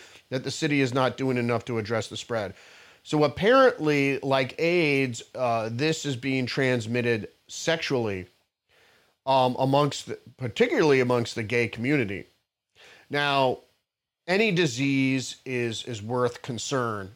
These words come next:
obviously, and if it's spread is worth concern. But my point is, what I'm trying to make is that they're trying to scare you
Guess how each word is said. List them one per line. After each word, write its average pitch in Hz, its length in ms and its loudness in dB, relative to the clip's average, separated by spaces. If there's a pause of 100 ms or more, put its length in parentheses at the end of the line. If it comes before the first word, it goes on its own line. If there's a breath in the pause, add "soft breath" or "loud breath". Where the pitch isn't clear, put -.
obviously, 110 760 -4
and 110 140 -8
if 107 60 -8
it's 104 180 -10
spread 117 580 -2
is 104 280 -12
worth 117 300 -4
concern. 139 720 2 (640 soft breath)
But 120 100 -10
my 175 240 2
point 156 320 4
is, 123 140 0
what 131 100 2
I'm 123 100 2
trying 123 220 2
to 120 80 0
make 131 460 2
is 123 340 -2
that 117 420 0
they're 135 340 2
trying 156 420 2
to 131 120 -4
scare 196 640 2
you 127 640 0